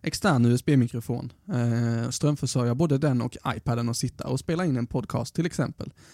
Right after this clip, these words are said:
Eh, utan att känna dig stressad över att, eh, nu håller batteriet på att dö. Man kan ju även nu göra en mer, eh, vad ska man, permanent installation. Säg att du, eh,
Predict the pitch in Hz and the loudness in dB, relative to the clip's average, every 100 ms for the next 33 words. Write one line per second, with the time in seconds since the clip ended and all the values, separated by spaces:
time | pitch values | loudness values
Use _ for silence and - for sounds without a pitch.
0 | - - - 117 113 113 113 113 113 113 | -20 -16 0 4 4 4 4 2 0 -2
1 | 113 113 - - - - - - _ 139 | -4 -6 -8 -8 -8 -10 -12 -16 _ -2
2 | 151 131 127 113 117 110 113 - - 120 | 0 0 0 2 0 0 -4 -6 -2 0
3 | 117 117 - 131 127 117 117 113 - 120 | 2 0 -2 -2 -2 0 0 -2 -4 -2
4 | 117 120 127 123 127 139 120 - 127 139 | 0 2 0 0 -2 0 -2 -2 -2 -2
5 | 147 - - - - - _ _ _ _ | -4 -8 -20 -20 -20 -20 _ _ _ _
6 | 143 143 147 147 147 147 127 143 147 127 | 0 2 4 6 6 4 4 4 4 4
7 | 127 131 139 123 120 123 120 127 117 113 | 2 4 4 4 2 2 4 4 4 2
8 | 113 117 113 113 117 117 127 123 - 127 | 0 0 2 0 -2 -4 -8 -6 2 4
9 | 131 143 120 120 - 120 - 127 - 160 | 4 4 4 0 -2 -2 -2 -4 -2 0
10 | 123 135 151 - 135 123 - 127 123 120 | 0 -2 -4 -6 -2 -2 -2 0 2 2
11 | 120 117 | 2 2